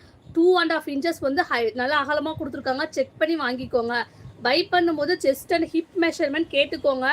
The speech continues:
டேமேஜ்னா மட்டும்தான் ரிட்டர்ன் ஆப்ஷன் இருக்கு. சைஸ் இஷ்யூஸ்க்கு no returns.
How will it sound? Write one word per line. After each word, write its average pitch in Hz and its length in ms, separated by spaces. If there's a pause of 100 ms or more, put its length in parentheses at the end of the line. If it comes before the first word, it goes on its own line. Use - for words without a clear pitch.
(560)
டேமேஜ்னா 330 580
மட்டும்தான் 294 400
ரிட்டர்ன் 311 300
ஆப்ஷன் 302 300
இருக்கு. 262 300
சைஸ் 294 300
இஷ்யூஸ்க்கு 269 400
no 269 220
returns. 247 380